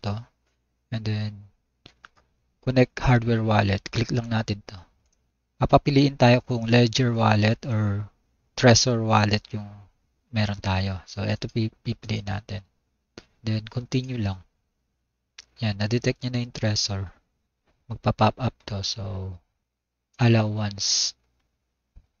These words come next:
Yan, export. So, tatype lang natin yung passphrase, yung, yung in-enter natin sa,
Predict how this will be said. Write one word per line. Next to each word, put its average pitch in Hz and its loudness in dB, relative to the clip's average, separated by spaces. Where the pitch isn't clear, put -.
Yan, 101 -4
export. 101 -4
So, - -6
tatype 143 0
lang 135 -6
natin 127 -4
yung 120 -10
passphrase, 113 2
yung, 113 -8
yung 135 -8
in-enter 127 2
natin 110 -2
sa, 98 -2